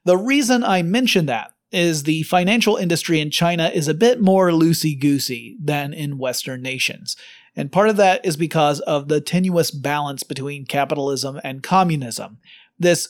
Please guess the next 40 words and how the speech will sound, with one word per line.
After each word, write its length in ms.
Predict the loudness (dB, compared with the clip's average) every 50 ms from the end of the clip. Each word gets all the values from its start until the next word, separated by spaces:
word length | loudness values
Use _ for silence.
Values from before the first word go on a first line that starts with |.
| _
fragile 580 | -20 -4 0 2 2 2 4 4 2 4 4 4
arrangement 680 | 2 2 0 0 0 0 0 0 -2 -6 -8 -8 -8
includes 460 | -10 -10 -6 0 2 2 2 2 -2 -4
how 200 | -2 -2 -2 -2
companies 520 | 0 0 -2 0 0 -4 -4 -4 -6 -6
raise 460 | -6 -2 0 2 2 2 0 -2 -2
money 280 | -2 -4 -4 -4 -6 -8
from 240 | -6 -6 -6 -6 -6
investors 680 | -10 -2 0 0 0 0 -2 -2 -2 -2 -2 -4 -6
and 200 | -8 -10 -10 -10
secure 360 | -10 -10 -8 -6 -6 -6 -2
loans. 520 | 0 2 2 2 2 -2 -8 -10 -12 -12 -12 -12 -20 -20 -20 -20 _ _ -4
And 220 | -2 -2 -2 -2
all 220 | 0 2 2 2 2
of 100 | 2 4
that 280 | 4 2 2 0 _
will 220 | 0 2 2 2 2
be 180 | 2 0 0
really 340 | 0 -2 -2 0 0 0 -2
important 580 | -4 -6 -12 -6 -4 -4 -2 -2 -6 -8 -14 _
for 140 | -8 -8 -8
the 80 | -6 -6
rest 240 | -8 -8 -8 -8 -8
of 60 | -10
our 100 | -10 -10
story. 540 | -10 -10 -2 2 2 2 2 0 -6 -16 _ _ -20 -20 -20 _ _
So 360 | 2 4 4 4 4 0 _ _ _ _
after 240 | -2 -2 0 0 0
we 160 | -2 0 -2
take 260 | 0 0 0 0 0 0
a 60 | 0
break, 400 | 0 -2 -4 -4 -6 -10 -14 -20 _ _ -2
I'll 80 | -2
talk 340 | 2 2 0 0 0 -2 -6
more 540 | -4 -2 0 2 2 2 2 0 -2 -4 -6 -8
about 380 | -4 -4 -2 -2 -2 -4 -6 _ _
the 100 | -10 -4
Chinese 460 | -2 -2 -2 -2 -4 -6 -6 -6 -8
stock 320 | 0 2 2 2 2 0
market, 460 | -4 -8 -8 -6 -6 -8 -8 -8 -10